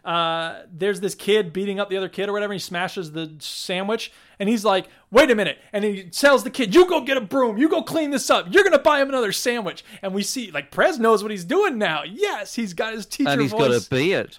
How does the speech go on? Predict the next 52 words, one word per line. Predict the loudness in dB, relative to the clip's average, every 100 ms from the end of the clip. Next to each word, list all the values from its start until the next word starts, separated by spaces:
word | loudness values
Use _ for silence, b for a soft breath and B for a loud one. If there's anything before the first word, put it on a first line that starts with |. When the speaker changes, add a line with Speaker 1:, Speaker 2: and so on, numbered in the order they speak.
| _
Speaker 1:
He's | -10 -8
got | -4 -2
a |
Speaker 2:
Um, | 0 0 0
Speaker 1:
beard, | 0 -2 -4
he's | -10
handling | -8 -4 -2
Speaker 2:
I |
think | 0 0
we | -2
Speaker 1:
his |
Speaker 2:
see | 0 0
that | 0 0
Speaker 1:
business. | -2
Speaker 2:
because, | -2 -2 -2
bec-, | -8 -12 _
th-, | -14 -12 -10
th-, | -10
it's, | -8
it's | -8 -6 -6
important | -2 -2 -2
that | -4
we | -6
see | -4 -4 -2
that | -2 -4 _
just | -14 -10
before | -12 -6 -2 -2 -2 -6 _
we, | -8 -8 -8
we | -8
get | -8 -8
to | -10
Duquan's | -8 -10 -6 -4 -4 -4
Speaker 1:
Oh, | -6
yeah. | -6 -10
Speaker 2:
sort | -10 -8
of |
issue | -8 -6 -6 -4
with |
Speaker 1:
Oh, | -4
Speaker 2:
Prez, | -4 -6
Speaker 1:
yeah. | -10
Speaker 2:
because | -8 -4 -4 -6 b b b b b -12
because | -6 -4
at | -4
this | -4 -6
point, | -4 -4
I | -4
think | -6 -6
Prez | -4 -2
has | -2 -2
learnt, | -2 -2
like, | -4 -4 -4